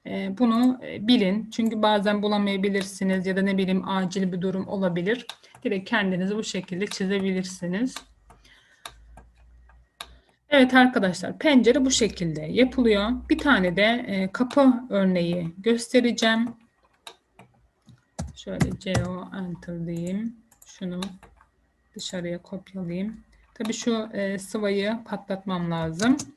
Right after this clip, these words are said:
Xplot, ha, bu zaten patlamış. Şurayı patlatıyorum.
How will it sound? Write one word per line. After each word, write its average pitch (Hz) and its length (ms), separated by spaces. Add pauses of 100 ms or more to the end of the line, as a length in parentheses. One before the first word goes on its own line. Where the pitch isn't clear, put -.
(960)
Xplot, 190 560 (360)
ha, - 140
bu 196 60
zaten 190 400
patlamış. - 840 (840)
Şurayı - 300
patlatıyorum. 190 960